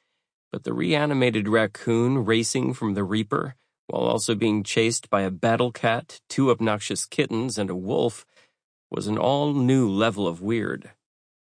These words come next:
Damn it! Get back here!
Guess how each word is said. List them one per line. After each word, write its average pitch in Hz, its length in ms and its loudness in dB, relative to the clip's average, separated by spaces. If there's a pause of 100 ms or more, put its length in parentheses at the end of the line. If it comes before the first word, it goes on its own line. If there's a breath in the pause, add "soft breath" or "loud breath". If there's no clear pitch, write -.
(640)
Damn 220 260 2
it! - 380 0 (720)
Get 208 200 4
back 247 280 0
here! 135 380 4